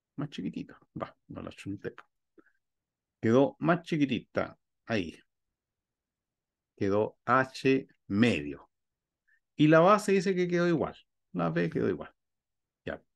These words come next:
Nos dicen, ¿qué pasa con el área? Bueno, si nosotros sacamos el área de este nuevo triángulo, va a ser base por altura,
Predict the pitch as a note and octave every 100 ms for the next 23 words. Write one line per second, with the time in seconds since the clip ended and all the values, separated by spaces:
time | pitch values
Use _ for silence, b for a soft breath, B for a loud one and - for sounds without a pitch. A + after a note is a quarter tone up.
0 | _ - B2+ D3+ D3 A#2 - A#2+ C3+ C3+
1 | C3+ D#3+ B3+ A3 - _ _ _ - A#2
2 | F2 - G2 A#2+ - F3 F3 D#3+ D#3+ D#3+
3 | D#3 B2 F#2 G2+ A2 A2+ C3+ C3+ B2 C#3
4 | A#2+ A2+ C3+ D#3 D3+ G#2+ F2 G#2 B2 C#3+
5 | b b b G#2+ G#2+ A2+ E2+ - _ _
6 | _ - G2 G#2+ G#2 - D3 E3+ A3+ _
7 | _ _ _ _ _ _ - G2+ G2 G2
8 | F#2+ F#2+ F#2+ F#2 - G3+ G#3+ A2+ A2 D#3